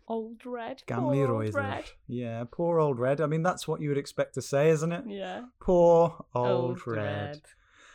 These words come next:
Speaker 2: Who's so slow that, yeah, he gets left behind. I mean, it's just pretty grim.
Speaker 1: Yeah. But again, incredibly striking when we have, like, the white snow,
Speaker 2: Mm-hmm.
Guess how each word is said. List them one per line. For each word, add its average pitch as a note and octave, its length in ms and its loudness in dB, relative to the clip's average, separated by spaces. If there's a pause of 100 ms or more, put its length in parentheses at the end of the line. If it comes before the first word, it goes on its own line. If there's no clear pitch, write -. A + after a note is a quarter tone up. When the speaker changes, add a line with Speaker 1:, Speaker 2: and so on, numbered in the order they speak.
(140)
Speaker 2:
Who's C3+ 160 0
so F3 140 6
slow A#2+ 400 0
that, A#2+ 160 -4
yeah, A2+ 140 -6
he A2 100 -8
gets A#2 240 -10
left A2 160 -10
behind. G2+ 460 -8 (1040)
I B2 60 -6
mean, B2 200 -2
it's - 160 -10
just - 340 -14
pretty F2+ 200 -16
grim. A2 420 -6 (280)
Speaker 1:
Yeah. D3+ 400 -12 (320)
But G3 100 -4
again, G#3 500 -2
incredibly G3 420 -8
striking F3+ 480 -6
when D3 120 -8
we D3+ 80 -8
have, D#3 160 -8
like, D3+ 320 -8 (120)
the D3+ 340 -4
white E3 340 -2 (140)
snow, C#3+ 760 -8
Speaker 2:
Mm-hmm. B2+ 400 -2